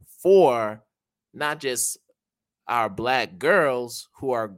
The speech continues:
going to our schools, but also black people in general. You know, we gain inspiration from watching these movies because it lets us know that we could be seen in these movies.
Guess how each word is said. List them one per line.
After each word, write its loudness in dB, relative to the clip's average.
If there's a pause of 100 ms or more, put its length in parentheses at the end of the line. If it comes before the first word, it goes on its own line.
(120)
going -6
to -6
our -2
schools, -6
but -4
also -2 (260)
black -4
people -8
in -8
general. -4
You -12
know, -6
we -6
gain -4
inspiration -4
from -10
watching -4 (220)
these -10
movies -4 (240)
because -6
it -10
lets -4
us -10
know -2
that -4 (220)
we -8
could -14
be -14
seen -4
in -10
these -12
movies. -10